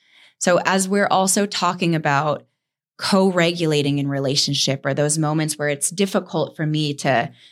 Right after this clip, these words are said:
to create safety in my body, and Nicole mentioned, you know, maybe she could put a hand on me.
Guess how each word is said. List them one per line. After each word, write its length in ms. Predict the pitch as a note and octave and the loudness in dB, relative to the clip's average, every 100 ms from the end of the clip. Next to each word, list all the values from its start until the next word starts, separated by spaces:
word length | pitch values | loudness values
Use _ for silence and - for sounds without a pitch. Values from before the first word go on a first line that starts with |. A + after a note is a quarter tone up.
| _ _ _ _ | _ _ _ _
to 140 | - F#3 | 0 0
create 400 | - F3+ F#3 F#3 | 2 2 2 2
safety 440 | F#3 F3 F3+ F#3 | 2 0 0 0
in 100 | F3+ | 0
my 140 | F3+ | -2
body, 460 | F3 F#3+ G3+ F3+ D3 | 0 2 2 4 4
and 80 | C#3 | 2
Nicole 320 | C3+ - E3 | 0 -2 0
mentioned, 440 | D#3 D3+ - E3+ | 2 0 0 -2
you 60 | E3 | 0
know, 100 | D#3+ | 0
maybe 240 | D#3+ E3 | 0 0
she 180 | F#3 - | 0 0
could 160 | F#3 F3+ | -4 -4
put 140 | F3+ | -2
a 80 | F#3 | -2
hand 460 | F3+ F#3+ G3+ F#3+ F3 | 0 0 2 2 2
on 200 | C#3 D3 | 2 0
me. 340 | C#3 E2+ | -4 -6